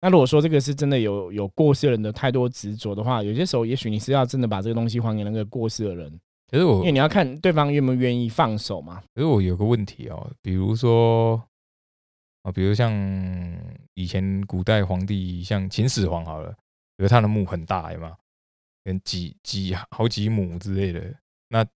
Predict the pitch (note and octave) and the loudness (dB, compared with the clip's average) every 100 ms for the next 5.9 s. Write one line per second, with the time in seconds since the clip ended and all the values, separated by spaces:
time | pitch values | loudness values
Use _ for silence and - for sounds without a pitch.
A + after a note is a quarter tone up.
0 | _ _ _ B2+ B2 A#2 A#2 A2+ G2+ F2 | _ _ _ 0 0 0 -6 -2 0 0
1 | F#2+ F2+ F2 - _ _ _ _ _ _ | -4 -6 -8 -14 _ _ _ _ _ _
2 | - C3+ C#3+ C3+ C3+ B2 A#2+ A#2+ A#2+ G2 | -6 -2 0 0 0 0 2 2 2 0
3 | G#2 A2+ - F2+ F2+ A2 A#2 G#2+ G#2+ G2+ | 0 0 -2 -4 -4 -2 0 0 -2 -2
4 | G2+ G2 F#2 F#2 E2+ F2 - F2 - _ | -2 -2 -4 -4 -6 -8 -8 -12 -14 _
5 | _ _ _ _ - A#2 F2+ E2 D#2+ | _ _ _ _ -6 -2 -2 -4 -10